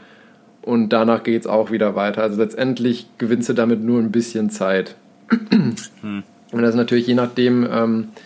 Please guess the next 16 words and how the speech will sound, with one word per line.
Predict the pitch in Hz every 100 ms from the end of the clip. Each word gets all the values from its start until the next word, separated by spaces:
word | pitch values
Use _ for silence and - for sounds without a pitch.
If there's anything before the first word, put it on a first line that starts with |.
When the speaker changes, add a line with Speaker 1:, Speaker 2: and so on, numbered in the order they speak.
| - - - -
Speaker 1:
in | - - 101 120 120
welchem | 120 120 123 120 117
Alter | 117 123 127 117 110
das | 113 -
Ganze | 120 120 113
sich | 110
manifestiert, | 117 117 113 117 - - 123 120
natürlich | 110 123 120 107
eigentlich | 117 117 107
nur | 117
ein | 113 107 - - - -
Tropfen | 120 - 120
auf | 113 110
einen | 110 107 101 -
heißen | 107 107 104
Stein. | - 110 104 101